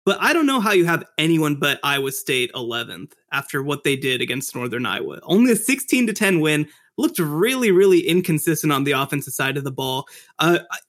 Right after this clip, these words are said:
I don't ever feel like they were in super danger of losing that game. I always felt like they were the better team, but, like, yeah,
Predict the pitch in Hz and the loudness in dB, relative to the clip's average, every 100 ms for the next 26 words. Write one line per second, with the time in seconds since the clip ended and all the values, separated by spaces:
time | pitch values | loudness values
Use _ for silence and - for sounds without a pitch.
0 | - 269 392 359 311 269 262 240 185 190 | -2 2 4 4 4 2 2 2 4 6
1 | 190 160 156 - 196 196 180 170 156 139 | 6 2 0 0 2 4 4 4 2 -2
2 | 135 139 151 156 151 160 156 143 151 160 | -2 -4 0 0 0 0 0 2 2 2
3 | - 147 135 135 131 _ _ - 139 143 | 0 -2 0 -2 -6 _ _ -4 -2 -2
4 | 143 139 135 - 254 262 196 165 165 160 | -2 -2 -2 0 0 2 2 2 2 2
5 | 139 - _ _ _ _ _ - 220 208 | 0 -4 _ _ _ _ _ 2 2 2
6 | 117 | -2